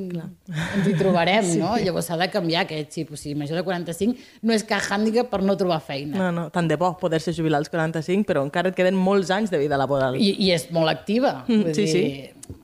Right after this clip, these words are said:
Speaker 2: llavors, pues, bueno, aquestes coses sí que ens hi trobem.
Speaker 1: Mhm. Parlaves d'aquesta, eh, feminització d'alguns llocs de treball o aquesta idea que tenim. De fet, parlàvem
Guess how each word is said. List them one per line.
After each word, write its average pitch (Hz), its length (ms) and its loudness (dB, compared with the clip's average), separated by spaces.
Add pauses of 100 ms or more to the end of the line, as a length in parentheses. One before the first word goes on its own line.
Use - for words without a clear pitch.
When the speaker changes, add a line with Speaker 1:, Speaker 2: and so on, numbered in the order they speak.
(160)
Speaker 2:
llavors, 190 260 0
pues, 208 140 -4
bueno, 202 240 2
aquestes 233 260 -2
coses 247 300 0
sí 233 100 -6
que 208 140 -2
ens 180 100 -4
hi 170 80 -6
trobem. 135 380 -10 (240)
Speaker 1:
Mhm. 180 240 -2 (480)
Parlaves 180 400 2
d'aquesta, 202 320 0 (400)
eh, - 320 -20 (100)
feminització 165 960 0
d'alguns 156 540 0
llocs 147 160 0
de 156 80 0
treball 156 260 0
o 151 60 -2
aquesta 151 180 -4
idea 143 300 2
que 147 80 -2
tenim. 147 240 0 (320)
De - 100 -10
fet, - 80 -6
parlàvem 156 300 2